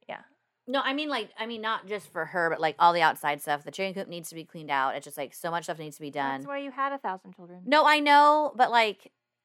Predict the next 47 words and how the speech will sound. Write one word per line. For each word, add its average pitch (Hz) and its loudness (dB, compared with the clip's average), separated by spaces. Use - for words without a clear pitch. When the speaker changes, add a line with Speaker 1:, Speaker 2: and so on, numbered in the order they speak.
Speaker 2:
like 196 0
Speaker 1:
Like, 220 -18
you 247 -16
can't 302 -12
go 240 -8
clean 226 -20
out 202 -16
a - -20
chicken 185 -20
coop. 240 -18
Speaker 2:
No, 202 4
and 190 2
obviously 180 0
I'm 170 -6
not 165 -2
going 156 -8
to. 156 -4
And 147 -10
Daya 180 4
already 160 0
said 151 -4
that 147 -6
she - -14
would, 143 -2
but 139 -4
it's - -20
just, 160 -18
like 139 -8
Speaker 1:
Unless 208 -10
you 240 -10
wanna 226 0
have 220 2
your 175 -6
baby 180 -8
today, 156 -16
Speaker 2:
I 170 -2
Speaker 1:
then, - -10
Speaker 2:
know, 170 -4
Speaker 1:
like, 151 -10
Speaker 2:
right? 156 -6
Speaker 1:
you 196 -20
should - -20
go 180 -18
do 170 -16
it. 170 -14
Speaker 2:
I 160 -10
know. 151 -6